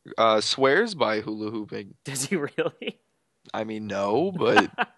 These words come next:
Speaker 2: Yeah, yeah, yeah. Everyone on Muscle Beach, uh,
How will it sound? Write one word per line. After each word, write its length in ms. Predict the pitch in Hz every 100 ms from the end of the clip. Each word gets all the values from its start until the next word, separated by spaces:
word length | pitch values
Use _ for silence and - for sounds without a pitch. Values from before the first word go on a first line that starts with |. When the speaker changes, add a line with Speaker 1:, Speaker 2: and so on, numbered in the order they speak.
| - _ _ _ - 214 - -
Speaker 2:
Yeah, 280 | 269 185
yeah, 340 | 135 139 185 156
yeah. 340 | 190 226 135 123 151
Everyone 320 | 165 202 190
on 120 | 180
Muscle 240 | 180 - 165
Beach, 480 | 196 151 - - -
uh, 380 | 135 120 113 113